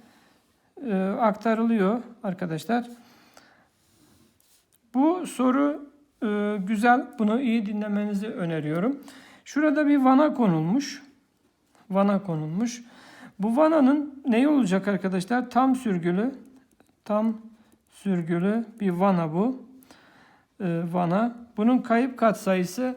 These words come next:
sıfır iki olarak bize verilmiş. Şurada bir miktar akışkan var. Bunun Z iki yüksekliği dört metre. Burada dikkat ederseniz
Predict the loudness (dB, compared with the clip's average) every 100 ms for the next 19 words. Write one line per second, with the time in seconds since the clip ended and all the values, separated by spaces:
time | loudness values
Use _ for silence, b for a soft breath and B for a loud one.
0 | -10 -20 b b _ -8 -6 -2 -2 -2
1 | -4 -2 2 2 0 -4 -6 -4 -4 -6
2 | -8 -10 -14 b b b b b b -4
3 | 0 4 4 4 2 0 2 2 2 0
4 | -4 -2 2 4 4 2 0 -8 0 4
5 | 4 4 2 0 0 -2 -2 -2 -8 -2
6 | -2 0 0 0 0 0 0 -2 -6 -4
7 | -4 -2 -4 B B B B B B B
8 | B _ -2 0 0 0 -2 -2 0 2
9 | 2 2 2 2 -2